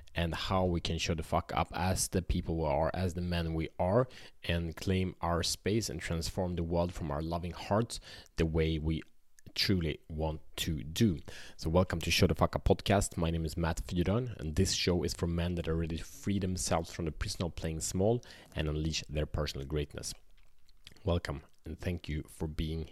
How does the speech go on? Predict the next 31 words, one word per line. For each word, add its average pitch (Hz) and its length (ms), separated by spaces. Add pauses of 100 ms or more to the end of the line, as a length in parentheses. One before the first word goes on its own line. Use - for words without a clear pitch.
here. 76 400 (760)
So, 78 300 (120)
this 90 200
conversation 95 760 (140)
comes 98 340
from, 82 680 (200)
I've 87 80
been 87 140
studying 90 340
a 76 60
lot 87 140
of 82 60
material, 85 580 (120)
uh, 80 180
lately. 85 460
I - 60
live 85 160
in 85 120
Sweden, 90 460 (160)
and 90 280
in 87 180
Sweden, 92 480 (640)
um, 80 460
we 90 160
are 85 60
one 87 220
of 82 140
the 82 140
most, 82 600 (160)
um, 78 380 (240)
hom-, 98 240